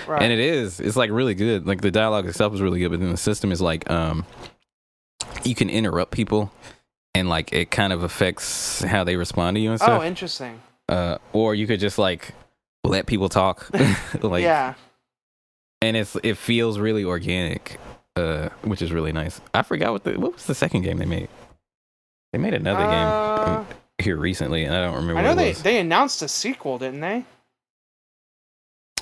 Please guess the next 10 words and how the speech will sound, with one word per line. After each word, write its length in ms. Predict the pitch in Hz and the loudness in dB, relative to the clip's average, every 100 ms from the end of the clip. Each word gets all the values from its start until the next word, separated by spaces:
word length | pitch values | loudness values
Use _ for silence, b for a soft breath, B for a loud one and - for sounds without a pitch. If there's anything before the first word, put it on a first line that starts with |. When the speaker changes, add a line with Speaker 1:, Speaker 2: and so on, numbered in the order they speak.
| - | -4
Speaker 2:
I 200 | - 82 - - | -2 -2 -4 -2
think 260 | 101 196 - | -2 -2 -2
so. 380 | 90 85 80 - | -2 0 -2 0
Or, 240 | 131 135 | 0 2
yeah, 200 | 135 139 | 0 0
it 20 | |
was, 160 | 131 120 | 0 0
like, 120 | 110 | 0
a 140 | 104 85 | 0 -2
spi-, 320 | - - | -4 -4